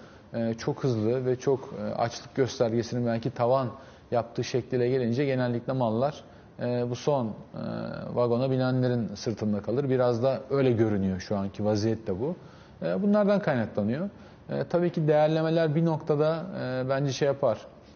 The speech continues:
moral verir. Şimdi mesela kar rakamları var.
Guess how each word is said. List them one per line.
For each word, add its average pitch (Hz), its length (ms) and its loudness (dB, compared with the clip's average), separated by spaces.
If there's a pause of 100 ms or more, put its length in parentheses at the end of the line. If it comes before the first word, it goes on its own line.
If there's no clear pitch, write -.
(140)
moral 123 380 2
verir. 107 240 2
Şimdi 127 280 -4
mesela 123 300 -2 (120)
kar 131 160 2
rakamları 98 520 -2
var. - 240 -14